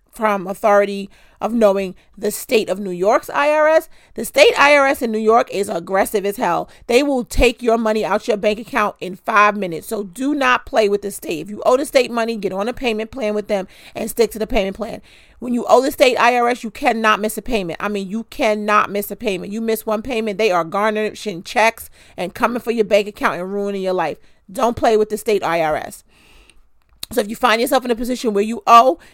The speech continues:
get on a reasonable payment plan. Be willing to open, be open and discuss what you can afford. Um, be a-, as extra as you need to be to explain to these people what you can and cannot afford, and get on a tax, um,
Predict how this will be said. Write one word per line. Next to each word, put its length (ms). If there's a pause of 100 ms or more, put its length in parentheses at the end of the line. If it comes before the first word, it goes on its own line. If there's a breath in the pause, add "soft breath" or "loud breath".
(140 soft breath)
get 140
on 100
a 80
reasonable 440
payment 340
plan. 360 (200 soft breath)
Be 160
willing 280
to 180
open, 280
be 140
open 240
and 100
discuss 520
what 200
you 100
can 200
afford. 540 (340 soft breath)
Um, 280
be 420 (340)
a-, 220
as 260
extra 400
as 140
you 100
need 160
to 80
be 160
to 60
explain 400
to 40
these 140
people 240
what 180
you 80
can 280
and 80
cannot 280
afford, 460 (320 soft breath)
and 220
get 120
on 180
a 60
tax, 480
um, 460